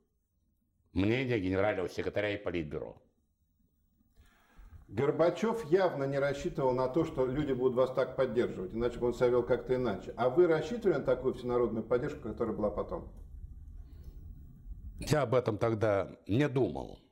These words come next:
Speaker 1: Но учитывая, что всё транслировалось по телевидению, я вообще-то раздумывал о том, что люди, конечно,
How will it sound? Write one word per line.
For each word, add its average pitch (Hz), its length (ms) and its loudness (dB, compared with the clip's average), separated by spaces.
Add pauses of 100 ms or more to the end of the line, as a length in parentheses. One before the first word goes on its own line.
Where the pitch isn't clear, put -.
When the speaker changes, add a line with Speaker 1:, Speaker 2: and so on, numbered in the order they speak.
(1080)
Speaker 1:
Но 123 220 2
учитывая, 151 680 2
что 117 440 0 (640)
всё 147 240 0
транслировалось 139 1000 -2 (1700)
по 90 100 0
телевидению, 104 800 0 (2250)
я 147 380 2
вообще-то 139 880 2 (800)
раздумывал 120 640 2
о 101 60 2
том, 196 320 0
что 95 560 0 (260)
люди, 139 320 0
конечно, 98 800 -2